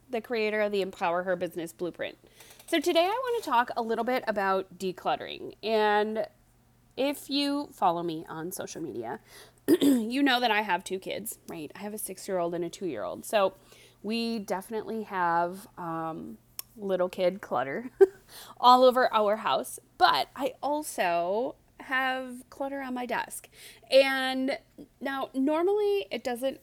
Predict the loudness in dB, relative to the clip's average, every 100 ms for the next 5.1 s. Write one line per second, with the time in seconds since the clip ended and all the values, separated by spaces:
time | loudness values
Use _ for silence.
0 | _ 0 2 2 0 -4 -4 -4 -2 -4
1 | -2 -4 -4 -2 -2 -2 _ -4 -2 0
2 | -2 -2 0 2 0 -4 -18 -20 -12 -10
3 | -10 -12 -6 -6 -6 -12 _ -20 -20 -10
4 | -6 4 4 4 0 -4 -6 -8 -4 -4